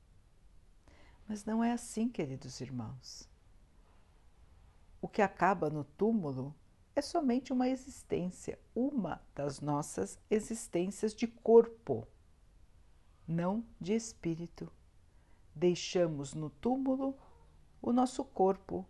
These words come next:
que nos ajudou durante uma encarnação. E continuamos com o nosso corpo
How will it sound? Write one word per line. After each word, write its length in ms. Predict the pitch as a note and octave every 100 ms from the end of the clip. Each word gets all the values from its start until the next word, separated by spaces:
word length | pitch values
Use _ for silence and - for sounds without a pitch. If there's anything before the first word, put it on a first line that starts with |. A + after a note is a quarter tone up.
| - - -
que 120 | F#3+
nos 220 | F3 E3
ajudou 680 | F3 G#3 C4+ - F3 G3 - - - -
durante 800 | F#3+ B3 F3+ F3+ G3+ - A3+ A3 - -
uma 400 | D#4 E4+ E3 - -
encarnação. 840 | D#3+ D3+ D#3+ C#3+ C3 - - A#2+ C3 - - - - - -
E 80 | B3
continuamos 880 | B3 F4+ - G4+ F#4+ B3 D4 D#4+ A#3+
com 200 | - G#3+
o 80 | G3
nosso 340 | E3+ F3 -
corpo 540 | - F#3+ A3 - A3+